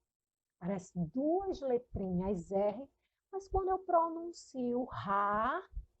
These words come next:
eu percebo apenas um som.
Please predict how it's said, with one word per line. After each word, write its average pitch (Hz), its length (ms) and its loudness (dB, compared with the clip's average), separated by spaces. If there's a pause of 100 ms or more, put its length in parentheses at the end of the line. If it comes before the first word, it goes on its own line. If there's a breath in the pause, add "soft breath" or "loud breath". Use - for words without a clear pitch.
(540)
eu 254 100 6
percebo 277 680 2
apenas 262 1000 0
um 240 300 -4
som. 220 680 -6